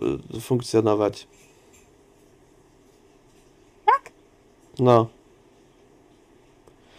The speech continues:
Speaker 1: Lub przygodach, lub scenariuszach, bo na przykład, e, zgłosiłeś się na Hobbity do Enetiona i zagraliśmy sesyjkę, ale jedną.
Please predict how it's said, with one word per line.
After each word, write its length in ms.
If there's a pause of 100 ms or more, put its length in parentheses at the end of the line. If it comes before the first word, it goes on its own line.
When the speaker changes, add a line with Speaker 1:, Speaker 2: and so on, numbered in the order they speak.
(1500)
Speaker 1:
Lub 180
przygodach, 580
lub 120
scenariuszach, 760
bo 720
na 140
przykład, 560 (100)
e, 540 (1120)
zgłosiłeś 500
się 80
na 120
Hobbity 540
do 200
Enetiona 560
i 40
zagraliśmy 540
sesyjkę, 600
ale 200
jedną. 420